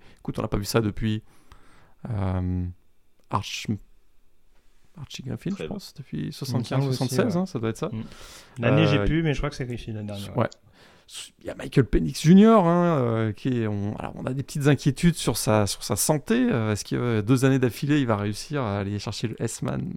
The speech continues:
Speaker 1: Bah, je ne sais pas. On parle de J-, Jordan Travis, euh, Bo Nix, tout ça, ce sont des quarterbacks. Et moi, je l'ai dit, je suis dans le bon wagon. Quinn Ewers. Quinn
Speaker 3: Oh.
Speaker 1: Ewers,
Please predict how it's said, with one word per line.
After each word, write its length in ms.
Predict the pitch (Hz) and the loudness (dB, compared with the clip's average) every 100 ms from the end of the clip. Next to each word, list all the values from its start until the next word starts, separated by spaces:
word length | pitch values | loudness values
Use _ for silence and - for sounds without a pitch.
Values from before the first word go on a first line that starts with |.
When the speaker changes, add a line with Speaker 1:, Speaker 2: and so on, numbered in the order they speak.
| - | -12
Speaker 1:
Bah, 80 | 156 | -14
je 140 | - - | -16 -16
ne 60 | |
sais 120 | - | -12
pas. 260 | 139 - 214 | -10 -10 -10
On 60 | 147 | -12
parle 180 | - - | -12 -12
de 100 | - | -10
J-, 140 | 139 139 - - - - | -8 -8 -8 -12 -16 -6
Jordan 320 | - 127 123 | 0 4 4
Travis, 720 | 123 - 190 214 302 285 - - | 0 -2 0 0 -2 -2 -6 -4
euh, 160 | 135 123 | -2 0
Bo 200 | 127 185 | 2 2
Nix, 460 | 208 262 - - | 2 0 -2 -6
tout 100 | - | -8
ça, 100 | - | -8
ce 100 | 123 | -8
sont 140 | - 123 | -6 -6
des 100 | 107 | -4
quarterbacks. 520 | 123 - 117 185 - | -6 -6 -4 -4 -4
Et 120 | - - _ - - _ _ _ _ | -14 -18 _ -20 -20 _ _ _ _
moi, 140 | - 156 | -2 0
je 80 | |
l'ai 160 | 143 135 | 0 0
dit, 180 | 123 - | -2 -6
je 40 | - | -8
suis 120 | - | -2
dans 100 | 135 | 0
le 40 | 123 | 2
bon 180 | 123 139 | 2 2
wagon. 340 | 123 117 117 - - - - - - - - - - - - - - - | 2 0 -2 -4 -10 -20 -20 -20 -20 -20 -20 -20 -20 -20 -20 -20 -20 -18
Quinn 420 | - 160 160 156 - | -2 2 4 2 0
Ewers. 680 | 131 117 - - - - - - - - - - - | 2 2 -2 -8 -10 -12 -16 -20 -20 -20 -20 -20 -20
Quinn 360 | - 202 208 170 | 0 4 4 4
Speaker 3:
Oh. 80 | 147 | 2
Speaker 1:
Ewers, 540 | 151 143 135 160 - | 4 6 4 2 -4